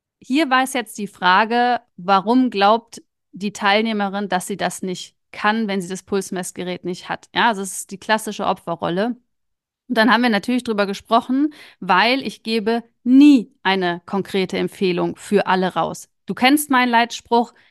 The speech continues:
du bist einzigartig, dein Pferd ist einzigartig und zusammen seid ihr ein Unikat. Und je nachdem, was du mit deinem Pferd im Training machst und wo du gerade stehst,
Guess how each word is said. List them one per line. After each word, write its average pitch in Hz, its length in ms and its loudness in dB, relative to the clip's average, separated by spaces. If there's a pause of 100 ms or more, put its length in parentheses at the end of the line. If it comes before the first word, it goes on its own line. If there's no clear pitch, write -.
(440)
du 285 160 4
bist 294 240 -2
einzigartig, 220 960 -2
dein 175 200 0
Pferd 214 280 2
ist 214 140 -8
einzigartig 180 720 -4
und 196 160 -6
zusammen 226 420 2
seid 208 300 0
ihr 208 120 -6
ein 185 240 -6
Unikat. 185 840 0 (560)
Und 233 240 -2
je 247 180 2
nachdem, 277 720 0 (100)
was 214 460 -2
du 285 100 -4
mit 254 160 -2
deinem 214 180 -2
Pferd 208 240 -4
im 202 140 -8
Training 196 380 -2
machst 180 300 0
und 190 320 -4
wo 196 160 2
du 180 120 -6
gerade 185 320 -2
stehst, 240 540 -4